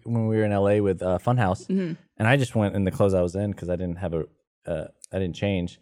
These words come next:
Speaker 2: Were you wearing jeans?
Speaker 1: Yeah, I was wearing jeans and just
Speaker 2: Duh.
Speaker 1: like, and, and he made fun of me 'cause, uh, he said I was doing an Oompa Loompa. <laughs>
Speaker 2: What does that mean?
Speaker 1: I don't know. I guess I was just, like, lifting weights like this, and he said it looked like I was <laughs> a little Oompa Loompa dancing.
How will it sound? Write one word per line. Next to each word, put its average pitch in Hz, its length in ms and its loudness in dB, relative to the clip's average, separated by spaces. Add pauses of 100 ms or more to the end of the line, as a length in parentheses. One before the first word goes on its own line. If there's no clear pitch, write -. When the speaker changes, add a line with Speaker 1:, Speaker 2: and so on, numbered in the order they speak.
Speaker 2:
Were - 60 -10
you 185 40 -4
wearing 190 180 -2
jeans? 202 400 -8 (160)
Speaker 1:
Yeah, 92 200 -2 (100)
I - 40 -8
was 104 120 -6
wearing 107 160 -2
jeans 98 300 -4
and 98 140 -2
just - 160 -6
Speaker 2:
Duh. 98 60 0
Speaker 1:
like, 87 100 -2 (300)
and, 123 260 2 (120)
and 127 140 0
he 151 140 2
made 156 220 2
fun 117 160 0
of 113 40 0
me 110 100 2
'cause, 107 140 -8
uh, 107 60 2
he 107 140 -4
said 120 160 0
I 117 40 4
was 104 140 0
doing 107 240 0
an 90 100 -2
Oompa 113 200 -4
Loompa. 107 500 0
<laughs> - 40 -14 (800)
Speaker 2:
What 233 180 2
does 214 140 2
that 175 240 2
mean? 170 100 -4
Speaker 1:
I 117 80 6
don't 127 140 4
know. 165 160 6
I 127 100 6
guess 123 200 0
I 135 60 4
was 123 120 4
just, 120 160 -2
like, 113 100 0
lifting 110 360 -2
weights 104 260 0
like 104 240 0
this, 107 380 -2
and 127 100 -4
he 117 60 0
said 120 160 2
it 120 60 4
looked 117 180 -2
like 120 100 -4
I 143 60 4
was 135 160 2
<laughs> - 120 -8
a 202 40 2
little 370 240 6
Oompa 175 420 6
Loompa 175 220 4
dancing. 151 480 4